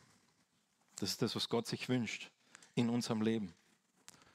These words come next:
Und wenn wir uns jetzt diesen Feind, ich sag's mal, diese Unordnung anschauen auf mein Leben.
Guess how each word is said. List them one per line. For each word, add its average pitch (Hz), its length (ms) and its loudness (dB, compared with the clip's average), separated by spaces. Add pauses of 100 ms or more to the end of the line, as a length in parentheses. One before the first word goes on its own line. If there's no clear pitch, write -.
(3000)
Und 113 100 2
wenn 127 160 6
wir 160 100 8
uns 147 140 0
jetzt - 480 0
diesen 160 240 4
Feind, 135 560 2 (220)
ich - 60 -6
sag's - 220 0
mal, 123 140 4
diese 117 240 2
Unordnung 147 880 0 (300)
anschauen 127 420 2
auf 120 240 -4
mein 101 220 4
Leben. 80 320 -8